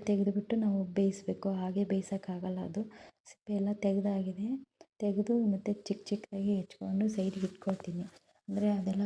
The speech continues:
ತರಕಾರಿ ಎಲ್ಲ ಮೊದಲೇ ಸ್ವಲ್ಪ ಬಾಯ್ಲ್ ಮಾಡ್ಕೊಳ್ತೀನಿ. ಸ್ವೀಟ್ ಪೊಂಗಲ್ಗೆ ಅಕ್ಕಿ, ಸ್ವಲ್ಪ ಬೇಳೆ, ಸ್ವಲ್ಪ ತುಪ್ಪ ಹಾಕಿ, ಬೆಲ್ಲ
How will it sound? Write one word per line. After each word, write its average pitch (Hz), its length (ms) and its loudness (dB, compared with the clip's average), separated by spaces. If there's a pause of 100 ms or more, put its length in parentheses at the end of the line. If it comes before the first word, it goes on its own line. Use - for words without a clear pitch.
ತರಕಾರಿ 202 460 -2
ಎಲ್ಲ 196 120 0 (500)
ಮೊದಲೇ 190 360 2
ಸ್ವಲ್ಪ 196 220 0 (120)
ಬಾಯ್ಲ್ 190 320 2
ಮಾಡ್ಕೊಳ್ತೀನಿ. 185 640 -4 (560)
ಸ್ವೀಟ್ 220 360 4
ಪೊಂಗಲ್ಗೆ 208 540 4 (440)
ಅಕ್ಕಿ, - 360 -4
ಸ್ವಲ್ಪ 202 340 0 (200)
ಬೇಳೆ, 202 260 4 (380)
ಸ್ವಲ್ಪ 202 280 -4 (120)
ತುಪ್ಪ 208 220 -6 (120)
ಹಾಕಿ, 202 300 -2 (400)
ಬೆಲ್ಲ 196 200 2